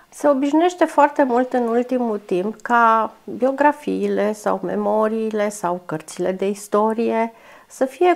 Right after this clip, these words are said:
cumva romanțate pentru a ajunge și la publicul larg, nu numai la cercetători. Dacă ne-am uitat la cele trei titluri ale tale,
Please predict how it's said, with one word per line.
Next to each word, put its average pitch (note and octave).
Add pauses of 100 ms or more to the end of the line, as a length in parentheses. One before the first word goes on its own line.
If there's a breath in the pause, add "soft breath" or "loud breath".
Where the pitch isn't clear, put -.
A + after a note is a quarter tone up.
cumva C4+
romanțate G#3
pentru A#3+
a A3+
ajunge B3+
și B3+
la B3+
publicul A3+
larg, E3+
nu G3
numai F#3
la F3+
cercetători. -
Dacă G#3+
ne-am A3+
uitat A3+
la A#3+
cele A3+
trei A#3+
titluri G#3
ale F3+
tale, E3+